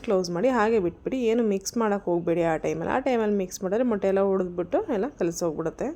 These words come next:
ಲಿಡ್ ಕ್ಲೋಸ್ ಮಾಡಿ ಒಂದು ಐದು ನಿಮಿಷ ಲೋ ಫ್ಲೇಮಲ್ಲಿ ಇಟ್ಬಿಟ್ರೆ ಸ್ಟವ್ನ, ಅದು ನೀಟಾಗಿ ಬಾಯ್ಲ್ ಆಗಿರುತ್ತೆ ಎಗ್ಗು. ಅದು ಹಾಗೆ ಎಗ್ಗು ಒಡೆದಿರಲ್ಲ,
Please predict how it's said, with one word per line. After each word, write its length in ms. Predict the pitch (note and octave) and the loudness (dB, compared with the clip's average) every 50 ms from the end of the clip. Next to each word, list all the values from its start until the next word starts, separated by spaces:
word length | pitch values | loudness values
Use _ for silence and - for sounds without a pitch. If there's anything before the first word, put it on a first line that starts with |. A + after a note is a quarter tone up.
| - - - - - - - - - - - - - - - - - - - - _ _ - - - - - - - - - - - C4 | -10 -16 -20 -20 -20 -20 -20 -20 -20 -20 -20 -20 -20 -20 -20 -20 -20 -20 -20 -20 _ _ -20 -20 -20 -20 -20 -20 -20 -20 -18 -10 -6 -4
ಲಿಡ್ 160 | C#4+ D4 D4 - D4+ | -4 -4 -2 2 4
ಕ್ಲೋಸ್ 220 | C4+ A#3+ A#3 G#3 A3 A3 | 6 6 6 4 2 2
ಮಾಡಿ 140 | G#3 G#3+ A3+ A3 | 2 4 2 2
ಒಂದು 120 | G#3+ G3 F#3 F#3+ | 2 2 2 2
ಐದು 120 | A#3 C4 C4 B3 | 2 0 0 0
ನಿಮಿಷ 280 | A3+ A3+ A3 G#3+ - A3+ A3+ A#3 G#3+ F#3 | 0 0 0 0 0 0 0 0 2 2
ಲೋ 60 | G3 A#3+ A#3+ - | 2 2 0 0
ಫ್ಲೇಮಲ್ಲಿ 360 | A#3+ G#3 F#3+ F#3 F3+ F3 E3+ - | 0 0 0 0 0 -2 -4 -4
ಇಟ್ಬಿಟ್ರೆ 360 | - - - D3+ - - E3+ - | -6 -6 -6 -4 -4 -4 -6 -4
ಸ್ಟವ್ನ, 340 | - E3+ D3+ D3+ D3 D#3 G#3 D4+ E4+ - - - - - - - - - - - A#3+ | -4 -4 -2 -2 -2 -2 -4 -4 -6 -10 -16 -20 -20 -20 -20 -20 -20 -16 -10 -6 -4
ಅದು 140 | B3+ D4 C#4+ C4 B3 | -2 0 0 2 2
ನೀಟಾಗಿ 440 | A#3+ A#3 A3+ - A3+ G#3+ G#3+ D4+ G4+ - - A3+ | 2 2 0 0 0 0 -2 -4 -6 -4 -2 0
ಬಾಯ್ಲ್ 240 | G#3 F#3 F3+ F3 F3 D#3+ | 2 2 4 4 2 2
ಆಗಿರುತ್ತೆ 400 | D#3 D3+ D#3 D3 C#3+ - D#3+ D#3+ E3 D3 | 2 0 -2 -4 -2 -2 0 0 0 0
ಎಗ್ಗು. 200 | C#3+ - E3+ B3 D4+ - - - - - - - A#3+ | 0 0 0 0 0 -2 -6 -20 -20 -10 -4 -2 0
ಅದು 120 | A#3+ B3 B3+ A#3+ A#3 | 2 4 4 4 4
ಹಾಗೆ 260 | A3+ A#3 A3+ A#3+ A#3 A#3 A3 | 4 4 4 6 6 6 4
ಎಗ್ಗು 220 | G3+ F#3+ G#3 G#3 G#3 G3 - - F#3+ G#3+ G#3 | 4 4 4 4 4 4 2 0 0 0 2
ಒಡೆದಿರಲ್ಲ, 460 | G#3 G3 G3+ A3+ G#3 G3 F3 F3 | 2 4 4 4 4 4 4 2